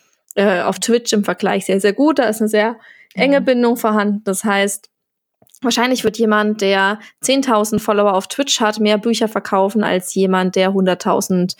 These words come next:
Speaker 1: Follower auf TikTok hat tatsächlich.
Speaker 2: Mhm.
Speaker 1: Und ich glaube, da hat die Buchbranche Social Media noch nicht so richtig verstanden, wie das Ganze funktioniert. Auch wenn ich jetzt jemanden habe, der zweihunderttausend Follower auf Instagram hat,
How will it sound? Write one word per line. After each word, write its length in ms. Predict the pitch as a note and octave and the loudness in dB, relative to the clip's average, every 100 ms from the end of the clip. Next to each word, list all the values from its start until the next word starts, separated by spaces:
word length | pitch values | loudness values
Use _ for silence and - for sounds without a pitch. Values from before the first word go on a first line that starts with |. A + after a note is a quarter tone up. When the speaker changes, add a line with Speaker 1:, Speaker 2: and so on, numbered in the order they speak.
| - - | -18 -10
Speaker 1:
Follower 420 | - F#3+ F#3 F3+ | -2 0 2 2
auf 160 | F3 F3 | 0 -2
TikTok 380 | - - F3+ - | -8 -6 -4 -4
hat 160 | F#3 | -4
tatsächlich. 720 | - E3+ - F#3 - F#3+ G3 - - - | -4 -4 -4 -6 -4 -4 -4 -10 -20 -8
Speaker 2:
Mhm. 160 | G3+ F3+ | -4 0
Speaker 1:
Und 100 | F3+ | -2
ich 140 | F#3 | -2
glaube, 460 | F#3+ F#3 F#3 G3 G3 | 0 0 2 0 0
da 380 | G3+ G3 G3 G3 | 0 2 2 2
hat 160 | A3 G#3+ | 0 0
die 80 | |
Buchbranche 920 | F#3+ A3+ - G3 F#3+ G3 G3 F#3 F#3+ A3 - - _ _ - | -2 -2 -4 0 2 2 2 2 2 -2 -14 -20 _ _ -6
Social 300 | - G3+ G#3+ | -2 0 2
Media 240 | A3 G#3 | 2 2
noch 160 | F#3 F#3+ | 0 0
nicht 220 | G3 F#3+ | 0 0
so 80 | F#3 | -2
richtig 760 | F3+ F#3 - F3 E3+ - - - | -2 -4 -2 -2 -2 -4 -12 -10
verstanden, 920 | - F#3+ - F3+ F3+ F#3+ F3 F3+ E3+ | -4 -2 0 0 -2 -2 -2 -2 -2
wie 280 | F#3 F3+ F3+ | 0 0 0
das 180 | F#3 - | 0 -2
Ganze 260 | F3 F#3 | -2 -2
funktioniert. 760 | F#3 F3+ G3 F#3 F3 E3+ F3 F3+ - - - - | -2 -2 -2 0 0 2 0 -2 -10 -18 -20 -4
Auch 240 | - F3+ G3 | -2 0 0
wenn 140 | F#3+ | 0
ich 80 | F#3+ | 0
jetzt 180 | F#3+ - | -2 0
jemanden 380 | G3 F#3+ G3 | 0 0 0
habe, 340 | G3 G3 G3 G3 | 2 2 2 0
der 320 | F#3 F#3 F3+ | 2 2 0
zweihunderttausend 720 | - F#3+ G#3+ G3+ G#3 G3 G3+ | -2 0 0 0 0 0 0
Follower 320 | G#3 G3+ F#3+ F#3 | 0 2 2 0
auf 100 | A3+ | -2
Instagram 540 | C4+ G3+ G3+ F#3+ G3+ | -2 -2 -2 -2 0
hat, 280 | G3+ A3 | -2 -4